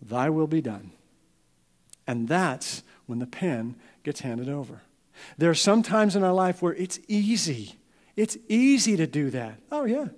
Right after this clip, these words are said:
excellent, no problem." But there are other times where it's way hard.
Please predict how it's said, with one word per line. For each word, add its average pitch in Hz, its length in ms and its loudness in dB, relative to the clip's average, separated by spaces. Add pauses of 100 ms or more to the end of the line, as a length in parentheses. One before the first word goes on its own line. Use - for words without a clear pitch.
(720)
excellent, 190 480 -6
no 196 100 -4
problem." 202 460 -10 (1300)
But - 140 -10
there 151 140 0
are - 80 -6
other 185 160 0
times 170 600 -4 (1040)
where 139 160 -8
it's 143 300 -10 (520)
way 180 240 -4
hard. 110 440 -8